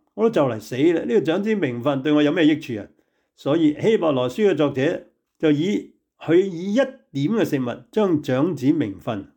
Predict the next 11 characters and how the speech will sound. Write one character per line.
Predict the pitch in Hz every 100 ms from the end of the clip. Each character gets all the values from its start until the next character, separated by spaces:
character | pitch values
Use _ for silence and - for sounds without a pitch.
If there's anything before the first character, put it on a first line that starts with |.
| -
賣 | 92 98
了。 | 101 95 - _ _ _ _ _ _ -
呢 | 247
度 | 170 139
啊， | 120 107 _ _ _ _ _ - 147
並 | 196
唔 | 151
係 | 139 143
話 | 143
性 | 143 - 170 165
慾 | 156 135